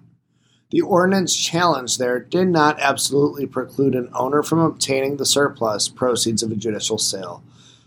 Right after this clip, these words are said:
but instead simply defined the process through which the owner could claim the surplus. Minnesota's scheme, in comparison, provides no opportunity for the taxpayer to recover the excess value from the state.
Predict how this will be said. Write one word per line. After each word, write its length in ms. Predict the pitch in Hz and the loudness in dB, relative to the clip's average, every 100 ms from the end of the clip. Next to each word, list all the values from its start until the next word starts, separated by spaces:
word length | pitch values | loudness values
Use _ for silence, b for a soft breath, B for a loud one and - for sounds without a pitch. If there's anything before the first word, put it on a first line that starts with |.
| b | b
but 120 | 220 | -2
instead 640 | 190 175 - 180 185 160 139 | 0 2 2 4 4 4 0
simply 500 | - - 165 170 180 | -2 0 2 2 2
defined 480 | 165 - 143 147 165 | 2 -2 2 2 2
the 60 | |
process 640 | 160 - 127 120 - 127 - | -2 0 2 2 -2 -4 -2
through 160 | 143 | 0
which 180 | 147 143 | 0 0
the 120 | 156 | -2
owner 260 | 135 139 143 | -2 -2 -4
could 320 | 131 147 143 | -4 -4 -4
claim 380 | - 139 139 147 | -10 -10 -6 -4
the 100 | 147 | -4
surplus. 720 | 143 143 - 98 - - - - _ _ _ _ _ _ _ | -2 -2 -4 -10 -16 -16 -18 -18 _ _ _ _ _ _ _
Minnesota's 600 | 190 214 - 180 190 170 | 0 2 4 4 4 2
scheme, 540 | - 208 190 123 123 - - | 0 2 0 0 -8 -16 -10
in 120 | 151 | -6
comparison, 580 | 151 - 156 180 - 156 | -4 -2 0 0 0 -2
provides 460 | 151 156 170 - | 0 2 2 0
no 240 | 147 180 202 | -2 2 4
opportunity 560 | 151 127 110 123 123 | 2 0 -6 -6 -6
for 140 | 113 120 | -6 -6
the 60 | 110 | -4
taxpayer 500 | 127 120 - 131 127 | -2 -2 -4 -6 -6
to 140 | 131 | -6
recover 440 | 127 120 123 117 | -6 -6 -6 -6
the 160 | 117 113 | -8 -8
excess 360 | 104 - 110 - | -8 -6 -6 -8
value 320 | 101 92 98 | -10 -12 -14
from 180 | 104 95 | -20 -12
the 80 | |
state. 340 | - - 90 | -10 -10 -14